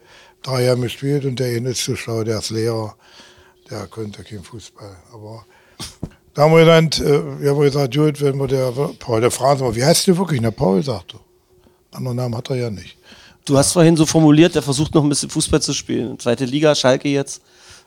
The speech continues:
Speaker 2: äh, hat ja gegen deinen Herzensclub dann geklappt kürzlich. Ähm, wie seid ihr in Kontakt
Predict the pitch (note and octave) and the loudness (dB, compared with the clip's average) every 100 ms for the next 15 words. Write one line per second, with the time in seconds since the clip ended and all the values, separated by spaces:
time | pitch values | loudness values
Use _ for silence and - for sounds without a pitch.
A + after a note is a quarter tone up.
0 | - C#3 B2 B2+ C#3 C3 C3+ C3 B2+ A#2+ | -2 0 2 2 2 2 2 2 4 4
1 | C3+ B2+ B2 B2 - C3 - C3 C3+ C3 | 4 2 0 -2 -4 -8 -6 -4 -4 -2
2 | A#2+ - C#3 - - D3+ - D3 - _ | -4 -4 -4 -4 -4 -4 -2 -4 -6 _
3 | - - - - C3+ B2+ B2 B2 A#2+ _ | -20 -20 -14 -2 2 2 2 -2 -6 _
4 | _ _ _ - B2 C3+ C3+ D3 C3+ C3+ | _ _ _ -4 2 4 4 2 2 0
5 | - _ - D#3+ - - | -2 _ -2 -2 -2 -20